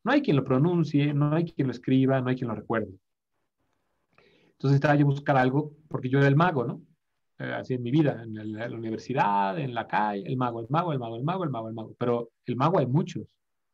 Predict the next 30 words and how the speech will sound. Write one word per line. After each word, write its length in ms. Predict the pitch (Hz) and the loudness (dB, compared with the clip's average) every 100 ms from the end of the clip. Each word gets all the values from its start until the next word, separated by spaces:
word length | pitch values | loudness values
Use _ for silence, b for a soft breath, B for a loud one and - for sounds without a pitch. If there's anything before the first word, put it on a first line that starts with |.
| _ _ _ _ _ | _ _ _ _ _
Yo 140 | 131 | -2
necesitaba 440 | 127 135 135 143 | 0 2 2 0
separarme 500 | - 117 120 123 143 | -4 -6 -4 0 -2
de 40 | 139 | 0
todo 240 | 151 147 | -2 0
eso, 340 | 143 143 165 - _ _ _ _ - | 0 -2 -8 -10 _ _ _ _ -10
y 80 | 123 | -4
fue 120 | 131 | 0
cuando 220 | 135 135 | 2 0
empecé 300 | 127 117 135 | 0 -6 -2
la 80 | 127 | 0
búsqueda 340 | 127 127 127 | 0 -2 -2
del 200 | 120 110 | 0 -2
mago 280 | 107 113 113 | -4 -6 -4
de 60 | 117 | -4
la 80 | 110 | -2
media 220 | 117 135 | -2 0
barba, 340 | 135 120 147 - _ _ _ _ _ _ _ _ - _ _ _ 131 | 0 0 -6 -10 _ _ _ _ _ _ _ _ -20 _ _ _ -6
que 80 | |
fue 260 | 113 127 123 | -4 -2 0
un, 960 | 135 147 151 151 147 143 131 123 117 _ _ _ _ - | 2 0 0 -2 -2 -2 -4 -8 -18 _ _ _ _ -12
un 140 | 127 139 | -10 0
tiempo 500 | 202 240 139 120 _ _ - | 0 0 -6 -8 _ _ -6
largo 440 | 127 135 185 143 | 0 2 0 -4
que, 420 | - 110 104 101 _ | -6 -8 -8 -12 _
que, 380 | 107 104 101 131 _ _ | -10 -10 -12 -20 _ _
que 120 | - | -20
estuve 260 | - 123 123 | -10 -4 -4
buscando 520 | 123 - 120 120 120 | -4 -4 -4 -2 -2
esto, 540 | 117 - _ 151 - | -4 -6 _ -8 -8